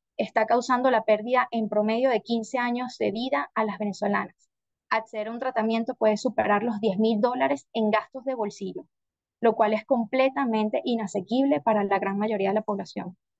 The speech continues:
De las doce mujeres con cáncer de mama de las medidas cautelares, al menos cuatro fallecieron esperando respuesta del Estado. Una situación que es muy dramática y muy dolorosa.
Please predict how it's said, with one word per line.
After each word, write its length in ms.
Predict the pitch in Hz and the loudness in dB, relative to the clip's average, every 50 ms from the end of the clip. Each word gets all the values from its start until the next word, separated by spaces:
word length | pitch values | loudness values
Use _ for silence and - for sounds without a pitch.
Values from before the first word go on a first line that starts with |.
| _ _ _ _ _ _ | _ _ _ _ _ _
De 120 | - 226 233 | 2 4 4
las 140 | 226 214 214 | 4 2 0
doce 240 | 233 233 - - | -6 -8 -6 -4
mujeres 380 | 285 277 254 214 233 220 226 - | -4 -2 -2 0 -2 -2 -4 -2
con 200 | - 262 233 214 | -2 0 0 0
cáncer 400 | 214 220 220 220 214 220 247 240 | 0 0 0 0 0 0 -2 -2
de 100 | 240 233 | 0 2
mama 380 | 214 208 214 214 202 202 196 196 | 2 4 4 4 2 2 0 0
de 120 | 196 196 | 0 0
las 140 | 196 190 196 | 0 -2 -2
medidas 320 | 208 202 196 190 208 208 - | -2 0 0 0 0 0 0
cautelares, 680 | - 254 254 - 214 220 226 233 233 269 277 - _ _ _ _ _ _ _ _ | 0 0 0 0 0 0 0 0 -2 -4 -10 -12 _ _ _ _ _ _ _ _
al 200 | - 214 208 220 | -2 -2 -2 -2
menos 300 | 226 233 247 269 277 269 - _ | -4 -6 -6 -6 -8 -10 -12 _
cuatro 460 | _ 262 262 254 254 254 285 311 311 302 | _ 4 4 4 4 2 -4 -8 -10 -6
fallecieron 760 | _ 233 214 208 202 185 - - 233 233 247 262 285 285 247 | _ -2 -2 -2 -2 -6 -6 -6 -6 -4 -4 -2 -2 -2 -4
esperando 460 | 208 - - 202 208 208 202 196 202 | -4 -2 0 0 0 0 0 0 0
respuesta 500 | 208 226 208 - _ 196 180 - _ 208 | -2 -2 -4 -2 _ -2 -2 -2 _ -4
del 140 | 214 220 208 | -2 -2 -4
Estado. 460 | - - _ 180 175 - - - - _ _ _ _ _ _ _ | -6 -8 _ -8 -6 -6 -8 -8 -12 _ _ _ _ _ _ _
Una 200 | - 220 226 233 | 0 0 2 2
situación 440 | 226 - 233 - 208 - - 208 202 | 0 -2 -4 -6 -4 -2 0 0 0
que 100 | 214 220 | 0 0
es 60 | 196 | 2
muy 180 | 214 226 233 233 | 2 4 4 4
dramática 640 | 233 233 240 240 247 254 247 285 277 - 294 294 - _ | 4 2 2 2 0 0 -2 -2 -2 -2 -4 -4 -4 _
y 120 | 226 214 | 0 0
muy 200 | 202 190 196 190 | 0 0 0 -2
dolorosa. 560 | 190 190 196 202 196 185 190 180 180 - - | 0 2 2 2 2 0 -2 -6 -6 -10 -16